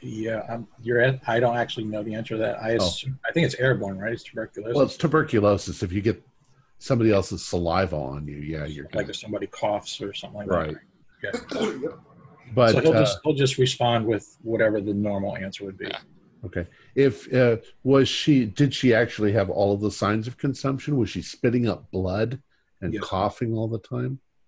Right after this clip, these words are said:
Speaker 1: Yes.
Speaker 4: But there were no other cases at that time?
Speaker 1: Not in this, not in this small town, no. I mean, maybe she picked it up when she traveled somewhere. I don't really know.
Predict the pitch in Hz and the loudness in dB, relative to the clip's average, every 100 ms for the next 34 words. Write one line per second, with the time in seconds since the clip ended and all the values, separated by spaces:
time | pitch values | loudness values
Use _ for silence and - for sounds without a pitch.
0 | _ - 104 - - _ _ - - 104 | _ -10 -10 -10 -20 _ _ -14 -8 -2
1 | 120 113 101 101 107 101 95 - 110 110 | -2 0 2 2 2 0 -2 -2 0 2
2 | 113 - 131 - - - - - - - | 0 0 -2 -4 -10 -20 -20 -20 -20 -20
3 | - - - - - - 104 104 104 113 | -18 -16 -14 -14 -14 -10 -6 -4 -4 -6
4 | 123 - _ _ - 127 131 123 120 113 | -6 -10 _ _ -6 0 2 2 -2 -6
5 | - - - 120 117 117 107 - 107 - | -8 -10 -8 -8 -6 -6 -6 -6 -6 -8
6 | 104 101 101 101 - - _ - - - | -10 -8 -10 -12 -18 -20 _ -20 -20 -20
7 | - 110 110 110 113 - 131 117 - 113 | -14 -8 -4 -2 0 -2 -2 -4 -2 -2
8 | - 110 - 107 - 110 107 104 120 117 | -2 -8 -10 -10 -4 -2 -2 -6 -4 -4
9 | 113 110 101 107 110 107 104 104 104 | -4 -4 -6 -10 -10 -10 -10 -10 -12